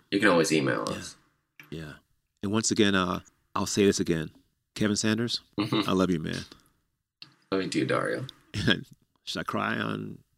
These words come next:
Speaker 2: pod?
Speaker 1: You can, uh,
Speaker 2: What?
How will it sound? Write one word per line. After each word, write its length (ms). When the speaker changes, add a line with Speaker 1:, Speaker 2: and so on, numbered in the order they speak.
Speaker 2:
pod? 500
Speaker 1:
You 160
can, 300
uh, 400
Speaker 2:
What? 200